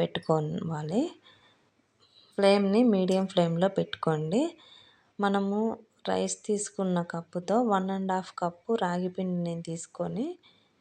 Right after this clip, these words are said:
ఇందులోకి వేయాలి. చుట్టూ అంతా వేసుకోండి. దీన్ని అసలు కదపకూడదండి. అలాగే మీడియం ఫ్లేమ్లో ఒక త్రీ మినిట్స్ ఉడకనివ్వాలి.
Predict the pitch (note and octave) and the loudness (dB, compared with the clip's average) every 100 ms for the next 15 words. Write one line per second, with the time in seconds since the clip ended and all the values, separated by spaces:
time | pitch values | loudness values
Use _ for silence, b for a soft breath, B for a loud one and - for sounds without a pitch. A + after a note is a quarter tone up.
0 | b _ - G#3 G3+ F#3+ F#3+ F3+ B3 C4+ | b _ -4 0 0 2 0 0 0 0
1 | F#3 E3+ E3+ D#3 D#3 - - b b b | 0 0 -2 -4 -6 -8 -12 b b b
2 | b - F#3+ - F#3+ F3+ E3+ F#3 G#3+ F3 | b -8 -8 -4 -2 -2 -2 -2 0 0
3 | E3+ - D#3+ D#3+ G#3+ D#4+ - b b b | -2 -8 -12 -6 -6 -6 -10 b b b
4 | b b b _ _ _ - G#3+ G3+ G3+ | b b b _ _ _ -6 -2 0 0
5 | G3 A3+ F#3 F3 F#3+ F#3 F3 E3+ E3+ G3 | 0 0 0 0 -2 -2 -2 -2 0 2
6 | G3 F3 E3 D#3+ E3 C#4+ E4 - B B | 2 0 -2 -4 -4 -4 -6 -12 B B
7 | G3 F#3+ G3 F#3+ F3+ A#3+ E4+ - _ G3+ | -6 -2 0 0 0 -2 -4 -8 _ -6
8 | G3 F#3 G3 F#3 F#3 F3 E3+ A3+ A#3+ - | -4 -2 -2 -4 -2 -2 -2 -2 -2 -4
9 | G#3+ G#3 G3 F#3+ F#3 G3 G#3 - C#4+ E4 | -2 0 0 0 -2 -2 -2 -2 -2 0
10 | G#3+ F#3 F#3 F3+ E3+ E3+ D#3 D#3 | 0 0 0 0 -2 -2 -4 -4